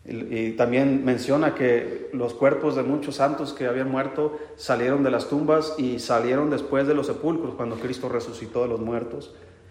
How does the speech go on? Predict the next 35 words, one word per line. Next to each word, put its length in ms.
Muchas 280
cosas 300
acontecieron. 720
Dice 220
que 80
hubo 100
un 100
gran 220
terremoto 600
y, 300
y 40
hubo 160
oscuridad 640
en 120
toda 200
la 120
tierra. 300
Yo 160
creo, 580
así 240
como 240
el 100
diluvio 480
fue 160
el 160
juicio 320
de 80
Dios 240
por 240
todo 180
el 100
mundo 540
y 80
fue 160
universal, 840